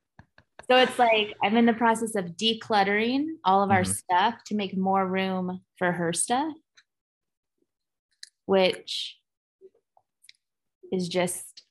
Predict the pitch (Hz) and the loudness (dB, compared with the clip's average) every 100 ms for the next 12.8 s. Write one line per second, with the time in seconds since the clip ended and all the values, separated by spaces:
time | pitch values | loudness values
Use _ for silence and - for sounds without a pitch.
0 | - 180 180 170 170 165 185 180 - _ | -4 -2 0 0 0 0 -2 -2 -6 _
1 | _ _ _ - 202 208 214 190 190 190 | _ _ _ -6 0 2 2 2 0 -2
2 | 175 160 - - - - - - - - | -6 -8 -10 -10 -10 -12 -8 -8 -8 -2
3 | 123 107 87 92 _ _ - 127 - 123 | 2 4 2 -4 _ _ 2 2 4 2
4 | 120 131 113 101 113 120 127 90 95 104 | 2 0 0 -2 -2 -2 0 -2 -2 -2
5 | 107 98 87 110 110 101 104 98 90 90 | -2 -2 -6 -8 -6 -4 -2 -4 -4 -6
6 | 107 139 _ _ _ - 110 202 180 120 | -6 -10 _ _ _ 4 6 6 4 4
7 | 117 123 151 120 110 - 104 110 113 107 | 2 2 2 0 -2 -2 -2 -2 -2 -4
8 | - 101 107 110 - 101 104 - 101 95 | -2 -2 -2 -4 -4 -6 -6 -6 -4 -6
9 | - 98 101 104 113 - - 139 139 139 | -6 -4 -4 -4 -6 -8 -4 0 0 0
10 | 139 113 101 95 95 90 - - 85 98 | -2 -2 -2 -4 -8 -12 -8 -4 0 2
11 | 127 135 113 95 78 120 120 120 113 117 | 4 4 2 0 2 2 2 0 0 0
12 | 123 - - - 151 175 - | -2 -6 -10 -6 0 0 2